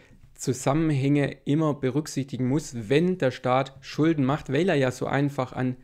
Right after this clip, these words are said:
Geld kommt. In der nächsten Grafik sieht man das jetzt nochmal deutlicher. Hier habe ich wirklich auch die Staatsverschuldung mal mit hinzugenommen, auch in Prozent. Und hier sieht man eine starke Korrelation zwischen der Geldmengenausweitung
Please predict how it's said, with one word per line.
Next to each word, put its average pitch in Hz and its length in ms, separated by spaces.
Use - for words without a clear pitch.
Geld 123 340
kommt. 131 260
In 143 100
der 123 120
nächsten 147 260
Grafik 147 320
sieht - 160
man 160 100
das 143 140
jetzt 135 160
nochmal 135 240
deutlicher. 135 640
Hier 139 120
habe 143 100
ich 143 120
wirklich 160 220
auch 139 120
die 131 80
Staatsverschuldung 147 760
mal 139 160
mit 131 260
hinzugenommen, 135 760
auch 170 240
in 135 160
Prozent. 156 560
Und 143 120
hier 131 80
sieht 165 240
man 151 160
eine 135 160
starke 143 340
Korrelation 131 800
zwischen 139 260
der 127 80
Geldmengenausweitung 160 1160